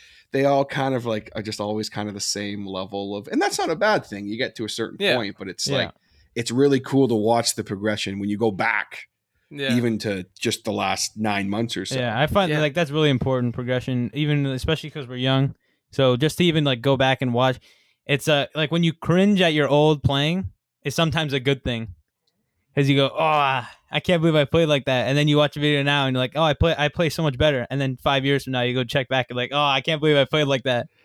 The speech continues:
Speaker 1: "Dude, I sucked." <laughs> Like,
Speaker 2: Yeah,
Speaker 1: yeah.
Speaker 2: yeah, yeah, exactly, exactly.
Speaker 1: That's, that's just life in general, man. Like, I,
Speaker 3: Yeah.
Speaker 1: I look
Speaker 2: Yeah.
Speaker 1: at stuff even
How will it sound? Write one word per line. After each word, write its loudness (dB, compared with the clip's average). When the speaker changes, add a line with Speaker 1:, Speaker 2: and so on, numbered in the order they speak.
Speaker 1:
"Dude, 0
I 2
sucked." 0
<laughs> -2
Like, 2
Speaker 2:
Yeah, 0
Speaker 1:
yeah. 4
Speaker 2:
yeah, 2
yeah, 0
exactly, -2
exactly. -4
Speaker 1:
That's, 2
that's 2
just 2
life 2
in 0
general, 2
man. 2
Like, -2
I, 0
Speaker 3:
Yeah. 2
Speaker 1:
I 4
look 2
Speaker 2:
Yeah. -2
Speaker 1:
at -2
stuff 0
even 0